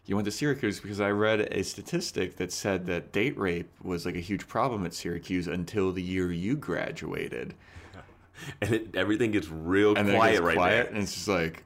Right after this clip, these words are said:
Speaker 2: And at that moment, were you thinking he was gonna, like, laugh or make another joke off of it, or did you think it was gonna go downhill?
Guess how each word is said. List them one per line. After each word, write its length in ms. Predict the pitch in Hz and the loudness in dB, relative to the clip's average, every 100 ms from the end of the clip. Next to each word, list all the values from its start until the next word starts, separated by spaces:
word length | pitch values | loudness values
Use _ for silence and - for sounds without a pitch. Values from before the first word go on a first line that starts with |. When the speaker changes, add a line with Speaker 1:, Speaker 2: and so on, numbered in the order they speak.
| _ _ _ _ | _ _ _ _
Speaker 2:
And 100 | 107 | 2
at 140 | 135 139 | 2 4
that 200 | 160 165 | 2 2
moment, 460 | 156 143 117 90 | 2 4 4 0
were 100 | 92 | 2
you 220 | 98 104 127 | 0 2 0
thinking 420 | 147 143 139 117 | 2 2 2 0
he 140 | 107 | -2
was 180 | 98 90 | -2 -2
gonna, 240 | 95 87 | 0 0
like, 380 | 78 80 69 - - _ - | 0 0 -2 -6 -18 _ -6
laugh 520 | 78 80 80 82 87 | -2 2 2 2 -2
or 120 | - 82 | -2 -2
make 240 | 78 76 | 0 -2
another 380 | 76 73 71 76 | -2 -2 -4 -4
joke 300 | 71 76 98 | -4 -4 -2
off 180 | 98 113 | -4 -2
of 140 | 113 | -2
it, 100 | 120 | 0
or 60 | 87 | 0
did 160 | 85 | -2
you 100 | 78 | -2
think 240 | 82 80 69 | -2 -2 -4
it 40 | |
was 160 | 69 71 | -4 -6
gonna 180 | 73 69 | -6 -6
go 160 | 71 | -6
downhill? 500 | 69 65 64 - 53 | -6 -6 -8 -10 -14